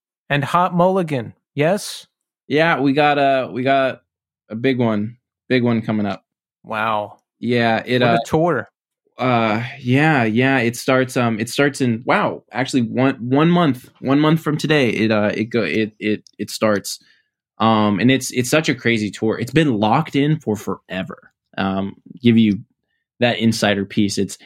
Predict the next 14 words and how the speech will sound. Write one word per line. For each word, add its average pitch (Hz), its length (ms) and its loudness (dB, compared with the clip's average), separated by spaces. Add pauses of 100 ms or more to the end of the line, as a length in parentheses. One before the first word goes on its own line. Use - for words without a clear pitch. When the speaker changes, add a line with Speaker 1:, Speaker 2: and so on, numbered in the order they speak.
(140)
Speaker 2:
that 120 300 0
tour 165 180 2
has 147 80 0
been 113 220 -2
locked 101 260 -2
in 101 140 0
for 95 100 -6
almost 87 300 -8
two 101 180 0
years. 92 380 -4
So - 200 -8
it's, 92 200 -8
it's 95 220 -6
been 95 420 -2